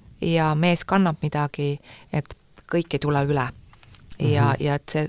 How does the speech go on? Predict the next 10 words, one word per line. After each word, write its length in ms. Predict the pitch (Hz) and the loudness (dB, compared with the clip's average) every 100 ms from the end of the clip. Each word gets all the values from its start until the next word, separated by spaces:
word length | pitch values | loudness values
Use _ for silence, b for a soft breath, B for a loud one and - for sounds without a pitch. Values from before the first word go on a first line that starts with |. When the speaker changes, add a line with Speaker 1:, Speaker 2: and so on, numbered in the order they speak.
| - | -4
Speaker 1:
seda 260 | - - 156 | -4 0 0
kindlasti 440 | 147 139 139 - 139 | 0 -4 -4 -10 -4
ka. 260 | 131 127 - B B B B B B | -2 -2 -6 B B B B B B
Ja 140 | 202 208 | 0 2
siis, 400 | 196 254 - - | 2 0 0 2
äh, 360 | 233 233 233 220 - - | 4 4 4 0 -6 -6
mina 240 | 165 180 | -2 0
täna 300 | 185 214 214 214 | 0 2 2 2
ütlen, 340 | - 214 208 | 0 -2 0
et 140 | 214 | -2